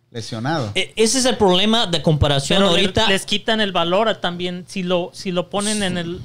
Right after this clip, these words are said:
Speaker 3: en los medios de que se lastimó y que ya, ya no sirve,
Speaker 4: Sí,
Speaker 3: ya.
Speaker 4: no, ya,
Speaker 2: Sí,
Speaker 4: pues,
Speaker 2: le
Speaker 4: no,
Speaker 2: quitan
Speaker 4: na-
Speaker 2: el, ok,
Speaker 3: Le
Speaker 2: pero
Speaker 3: quitan el
Speaker 2: también te,
Speaker 3: valor a
Speaker 2: te,
Speaker 3: esa
Speaker 2: te,
Speaker 3: persona.
Speaker 2: te imaginas, ese es el problema ahorita del jugador mexicano, que ahorita en ese instante existe esta, ¿cómo se dice? Ah,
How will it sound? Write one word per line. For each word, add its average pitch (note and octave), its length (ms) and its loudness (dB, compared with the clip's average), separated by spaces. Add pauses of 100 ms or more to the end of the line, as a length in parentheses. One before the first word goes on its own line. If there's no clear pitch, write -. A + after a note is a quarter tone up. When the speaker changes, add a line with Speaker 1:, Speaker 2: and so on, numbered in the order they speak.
Speaker 3:
en E3 360 -8
los D#3+ 180 -8
medios F3 440 -6 (300)
de D#3+ 100 -10
que E3 120 -12
se D#3+ 240 -4 (140)
lastimó E3 480 -6
y - 20 -10
que E3 160 -12
ya, E3 120 -8 (160)
ya E3+ 140 -6
no F3 100 -8
sirve, F#3 400 -12
Speaker 4:
Sí, F3 120 0
Speaker 3:
ya. E2+ 120 -2
Speaker 4:
no, F2+ 140 -4
ya, F2 180 -2
Speaker 2:
Sí, A3+ 140 0
Speaker 4:
pues, A#3 40 2
Speaker 2:
le G3 60 4
Speaker 4:
no, G3 60 4
Speaker 2:
quitan A3+ 220 2
Speaker 4:
na- A#3 160 2
Speaker 2:
el, A#2 140 -6 (100)
ok, G#3 300 2
Speaker 3:
Le A#2 160 2
Speaker 2:
pero E3 200 2
Speaker 3:
quitan - 0 -
el G3 140 2
Speaker 2:
también G#3 240 4
te, G3+ 80 2
Speaker 3:
valor G3+ 120 0
a F#3+ 40 0
Speaker 2:
te, F3 80 2
Speaker 3:
esa F#3+ 80 2
Speaker 2:
te, - 80 -8
Speaker 3:
persona. E3 480 -2
Speaker 2:
te F3 80 4
imaginas, F#3+ 480 4
ese E3 100 0
es F#3+ 120 4
el G#3+ 120 2
problema G3 280 4
ahorita G3 280 4
del D#3 140 2
jugador C#3+ 560 2 (160)
mexicano, C#3+ 760 0 (120)
que C#3 100 0
ahorita D3+ 280 2
en D3+ 80 4
ese D#3+ 180 2
instante C#3+ 400 2
existe D#3+ 560 2
esta, C#3 520 2 (220)
¿cómo D#3+ 220 2
se D3+ 100 -2
dice? D3+ 420 0
Ah, A2+ 380 0